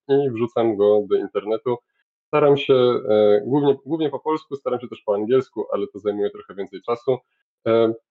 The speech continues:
i, mm, z-, u mnie z dwujęzycznością to ona jest nabyta, wie-, bo pracuję w korpo, więc czasami mi się zdarza,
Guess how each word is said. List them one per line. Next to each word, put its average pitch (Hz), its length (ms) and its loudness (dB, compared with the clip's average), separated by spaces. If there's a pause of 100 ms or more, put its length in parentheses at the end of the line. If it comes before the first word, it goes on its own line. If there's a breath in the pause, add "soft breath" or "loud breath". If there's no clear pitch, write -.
(200)
i, 143 260 2 (600)
mm, 123 340 0
z-, 117 200 -10
u 165 80 0
mnie 165 180 4
z 135 60 -4
dwujęzycznością 135 840 0
to 123 100 -2
ona 117 180 -2
jest 107 140 -4
nabyta, 135 440 -2 (200)
wie-, 110 340 -6 (140)
bo 107 260 0
pracuję 110 400 -4
w - 60 -20
korpo, 117 420 -2
więc 104 400 -2
czasami 107 300 0
mi 110 140 -2
się 104 160 -4
zdarza, 101 280 0